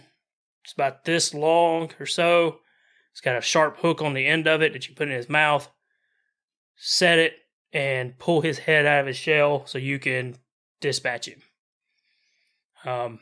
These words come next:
you can't really shoot these things to kill 'em in the head 'cause they'll stay alive for days. Um, so what you wanna do is you're gonna take his, gonna have a piece of rope with a loop on the end of it.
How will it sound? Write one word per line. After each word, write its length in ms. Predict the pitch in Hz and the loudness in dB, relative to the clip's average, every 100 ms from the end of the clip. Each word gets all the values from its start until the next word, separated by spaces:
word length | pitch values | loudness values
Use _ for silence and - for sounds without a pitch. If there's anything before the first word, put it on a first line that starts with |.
| _ | _
you 120 | - 131 | -16 -2
can't 280 | 170 170 | 2 2
really 240 | 180 170 131 | 2 0 0
shoot 380 | - - 170 - | -2 -2 -4 -2
these 220 | 156 151 | -4 0
things 260 | 165 160 | 0 0
to 80 | 139 | -4
kill 280 | 135 170 160 | -2 2 2
'em 140 | 160 151 | 2 -2
in 80 | 131 | -4
the 80 | |
head 320 | 117 165 160 160 | 0 2 2 -2
'cause 160 | 131 | -6
they'll 180 | 156 135 | -4 -6
stay 320 | - - 139 | -8 -6 -4
alive 400 | 139 139 139 135 | 0 2 2 0
for 300 | 143 123 131 _ _ | -4 -10 -12 _ _
days. 500 | 147 131 117 113 - _ _ _ _ _ _ _ _ _ - | 0 0 -2 -10 -14 _ _ _ _ _ _ _ _ _ 0
Um, 440 | 127 120 117 113 _ _ _ _ _ _ _ _ _ _ _ _ _ _ _ _ _ _ _ - 170 | 4 4 2 -6 _ _ _ _ _ _ _ _ _ _ _ _ _ _ _ _ _ _ _ -8 -2
so 200 | 151 135 | 0 0
what 180 | 131 139 | -2 0
you 100 | 156 | 2
wanna 220 | 160 156 | 2 4
do 240 | 143 135 127 - _ _ | 4 2 0 -10 _ _
is 160 | 147 135 | -6 -2
you're 100 | 143 | 0
gonna 240 | 151 147 | 2 2
take 240 | 135 160 156 | 2 0 2
his, 420 | 151 135 - - _ _ _ _ _ | 0 0 -8 -18 _ _ _ _ _
gonna 160 | - - | -4 0
have 100 | 147 | 2
a 60 | |
piece 200 | 127 175 | 2 2
of 120 | 185 165 | 2 4
rope 420 | 180 175 147 - - | 4 4 2 -8 -6
with 140 | 156 139 | -2 0
a 40 | |
loop 320 | 143 165 156 | 2 2 2
on 120 | 143 131 | 0 0
the 100 | 131 | 0
end 160 | 127 | 0
of 140 | 131 127 | -2 -2
it. 200 | 135 | -4